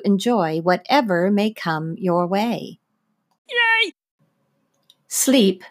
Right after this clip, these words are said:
Speaker 1: not just rest, is vital to your well-being. I'm being reminded that sleep is of utmost importance, if for no other reason than to dream.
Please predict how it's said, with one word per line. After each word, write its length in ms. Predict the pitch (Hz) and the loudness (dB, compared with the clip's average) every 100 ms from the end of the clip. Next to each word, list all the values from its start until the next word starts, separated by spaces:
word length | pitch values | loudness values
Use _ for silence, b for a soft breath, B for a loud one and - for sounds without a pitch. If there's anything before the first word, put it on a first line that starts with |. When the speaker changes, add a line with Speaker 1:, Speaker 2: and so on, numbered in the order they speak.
| _ | _
Speaker 1:
not 300 | 220 240 - | 4 4 4
just 340 | - 190 - 160 | 0 -2 -4 -4
rest, 680 | 185 170 - - - - _ _ | -2 -2 -4 -10 -14 -16 _ _
is 280 | 220 220 185 | 2 2 2
vital 580 | 160 185 240 247 151 190 | 0 0 0 -2 -6 -8
to 160 | - 202 | -8 -6
your 160 | 202 | -6
well-being. 800 | 196 208 202 185 233 226 135 151 - _ _ _ _ _ _ _ - | -4 -4 -4 -4 -4 -4 -8 -12 -18 _ _ _ _ _ _ _ 0
I'm 320 | 254 269 240 | 2 2 0
being 320 | - 330 339 302 | 0 0 2 0
reminded 680 | 277 262 294 285 190 170 | 2 2 0 0 0 -2
that 240 | 165 190 - | -2 -6 -6
sleep 520 | - - 262 175 - - _ - | -10 -6 -4 -4 -6 -20 _ -6
is 180 | 190 | -2
of 180 | 185 175 - | -2 -2 -4
utmost 600 | - - - 196 190 190 | -4 -4 -2 -2 -2 -4
importance, 760 | 175 170 - 160 - 143 - - _ _ _ _ - | -6 -6 -4 -6 -6 -14 -14 -20 _ _ _ _ 0
if 300 | 226 240 - _ | 2 2 -2 _
for 240 | - - 196 | -8 0 2
no 280 | 202 202 - | 4 4 2
other 280 | 196 185 | 2 2
reason 760 | 170 190 247 233 135 139 185 214 _ _ _ _ _ | 2 2 2 0 -4 -6 -8 -10 _ _ _ _ _
than 240 | 185 175 | -2 -2
to 160 | 170 185 | -2 -6
dream. 640 | 156 185 226 190 143 160 | -6 -2 0 -2 -4 -12